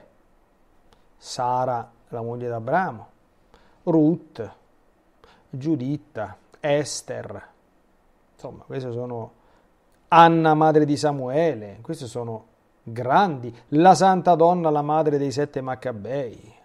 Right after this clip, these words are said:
poverina, che si sono ammazzati i figli tutti quanti e sette sotto i, sotto i loro occhi. Ci sono tante donne virtuose nell'Antico Testamento che sono tra l'altro figure della, della Madonna, no? Di Maria Santissima. Sicuramente ne sto dimenticando qualcuno adesso, no? Perché,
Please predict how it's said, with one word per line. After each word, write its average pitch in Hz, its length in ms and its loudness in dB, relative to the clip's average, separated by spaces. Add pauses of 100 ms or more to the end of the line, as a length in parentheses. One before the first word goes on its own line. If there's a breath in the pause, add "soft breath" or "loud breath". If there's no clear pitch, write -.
(120)
poverina, 117 480 -12
che 110 200 -12
si 110 80 -16
sono 123 220 -12
ammazzati 123 360 -10
i 117 60 -10
figli 135 220 -8
tutti 131 240 -10
quanti 127 260 -8
e - 20 -8
sette - 280 -14
sotto 117 260 -14
i, 110 120 -12
sotto 120 280 -14
i - 20 -12
loro 113 200 -6
occhi. 151 480 -2 (520 soft breath)
Ci - 100 -12
sono 180 240 4
tante 214 400 6
donne 151 340 6
virtuose 127 920 -4 (340 soft breath)
nell'Antico 135 580 -6
Testamento 123 640 -6
che 117 100 -8
sono 156 280 -2
tra 120 140 -6
l'altro 127 300 -4
figure 113 540 -6
della, 101 600 -14 (1080)
della 117 200 -8
Madonna, 120 500 -8
no? 117 120 -12
Di 113 120 -10
Maria 117 280 -8
Santissima. 113 600 -12
Sicuramente 135 560 -4
ne 120 100 -8
sto 123 140 -8
dimenticando 120 600 -8
qualcuno 117 480 -6
adesso, 104 360 -14
no? 107 120 -14
Perché, - 260 -18